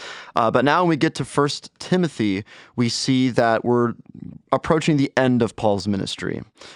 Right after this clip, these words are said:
and he's actually passing off the baton to someone else to take his place. And so he addresses a letter to Timothy to provide some further instruction to him.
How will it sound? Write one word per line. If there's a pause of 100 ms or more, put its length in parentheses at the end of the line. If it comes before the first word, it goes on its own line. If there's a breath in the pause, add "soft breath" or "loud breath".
(140 loud breath)
and
he's
actually
passing
off
the
baton
to
someone
else
to
take
his
place.
And
so (540 loud breath)
he
addresses
a
letter
to
Timothy
to
provide
some
further
instruction
to
him.